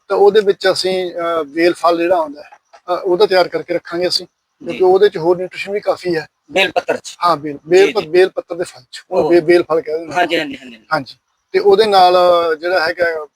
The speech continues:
Speaker 1: ਜਿਸ ਫ-, ਸਾਡੇ ਦਾਣੇ, ਕੋਈ ਫਸਲ ਦਾਣੇ ਵਾਲੀ ਫਸਲ ਹੈ ਤਾਂ ਦਾਣੇ 'ਚ,
Speaker 2: ਜੀ।
Speaker 1: ਜੇ ਫਰੂਟ ਹੈ ਤਾਂ ਉਹਦੀ ਮਿਠਾਸ, ਉਹਦੀ ਮਤਲਬ ਸੌਫਟਪਨ ਉਹਦਾ, ਉਹ ਸਾਰਾ ਕੁਛ ਉਹਦੇ 'ਚ ਆ ਜਾਂਦਾ ਹੈ।
Speaker 2: ਕਿਆ ਬਾਤ ਹੈ।
Speaker 1: ਹਾਂਜੀ। ਤੇ ਨਿਊਟ੍ਰੀਸ਼ਨ ਤਾਂ ਵਧਣੀ ਵਧਣੀ ਹੈ।
Speaker 2: ਜੀ, ਜੀ, ਜੀ।
Speaker 1: ਹਾਂਜੀ, ਹਾਂਜੀ।
Speaker 2: ਤੇ ਚਲੋ ਆਪਾਂ ਨਾਲ ਨਾਲ ਆਪਣਾ ਕਾਰ,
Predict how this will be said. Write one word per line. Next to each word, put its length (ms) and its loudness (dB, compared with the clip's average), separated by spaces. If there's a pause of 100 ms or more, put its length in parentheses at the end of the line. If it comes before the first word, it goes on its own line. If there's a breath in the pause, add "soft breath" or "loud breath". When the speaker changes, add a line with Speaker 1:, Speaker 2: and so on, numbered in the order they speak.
(160)
Speaker 1:
ਜਿਸ 300 -12
ਫ-, 160 -16
ਸਾਡੇ 220 -4
ਦਾਣੇ, 380 -2
ਕੋਈ 360 -10
ਫਸਲ 300 -4
ਦਾਣੇ 260 -4
ਵਾਲੀ 140 2
ਫਸਲ 300 -2
ਹੈ 60 4
ਤਾਂ 200 2
ਦਾਣੇ 300 -6
'ਚ, 160 -2 (320)
Speaker 2:
ਜੀ। 140 -10
Speaker 1:
ਜੇ 100 0
ਫਰੂਟ 380 -2
ਹੈ 120 6
ਤਾਂ 420 -4
ਉਹਦੀ 120 -2
ਮਿਠਾਸ, 640 2
ਉਹਦੀ 720 -2
ਮਤਲਬ 380 -4
ਸੌਫਟਪਨ 680 -2
ਉਹਦਾ, 400 2
ਉਹ 100 -6
ਸਾਰਾ 240 -4
ਕੁਛ 160 -12
ਉਹਦੇ 140 -8
'ਚ 80 -14
ਆ 40 -10
ਜਾਂਦਾ 320 -20
ਹੈ। 80 -20
Speaker 2:
ਕਿਆ 320 -8
ਬਾਤ 200 -18
ਹੈ। 40 -20 (120)
Speaker 1:
ਹਾਂਜੀ। 220 -6 (280)
ਤੇ 80 0
ਨਿਊਟ੍ਰੀਸ਼ਨ 400 -2
ਤਾਂ 80 4
ਵਧਣੀ 240 2
ਵਧਣੀ 300 0
ਹੈ। 80 -20
Speaker 2:
ਜੀ, 200 -20
ਜੀ, 240 -8
ਜੀ। 100 -20 (180)
Speaker 1:
ਹਾਂਜੀ, 160 -4
ਹਾਂਜੀ। 180 -20
Speaker 2:
ਤੇ 60 -12
ਚਲੋ 300 -2 (140)
ਆਪਾਂ 240 -2
ਨਾਲ 200 2
ਨਾਲ 140 0
ਆਪਣਾ 240 -4
ਕਾਰ, 380 2